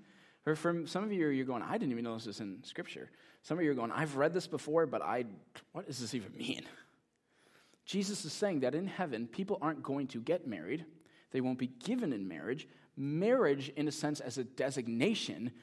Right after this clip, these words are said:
will cease. It's kind of a bit of a startling statement, right? Uh, let me first tackle why this feels kind of startling to us.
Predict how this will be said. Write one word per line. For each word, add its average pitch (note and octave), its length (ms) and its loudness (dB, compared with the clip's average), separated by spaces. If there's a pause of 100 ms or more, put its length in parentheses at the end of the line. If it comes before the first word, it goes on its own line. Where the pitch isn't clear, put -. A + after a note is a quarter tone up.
(160)
will A#2+ 440 2 (240)
cease. - 600 -6 (1160)
It's E3 120 -4
kind - 340 -2
of D#4+ 260 -2 (100)
a F3 60 0 (420)
bit G3 120 10
of A3 120 4
a E3 60 8
startling D#3 800 2
statement, - 760 -8 (400)
right? B2 340 0 (920)
Uh, - 60 -4 (280)
let F3 100 0
me C4+ 80 6
first C#4 260 0
tackle D3+ 300 4
why A#2 260 4
this B2 180 0
feels A#2+ 240 -2
kind G#2 160 -4
of F#2+ 60 -8
startling F#2 460 -6
to F2+ 140 -4
us. D#2+ 160 -4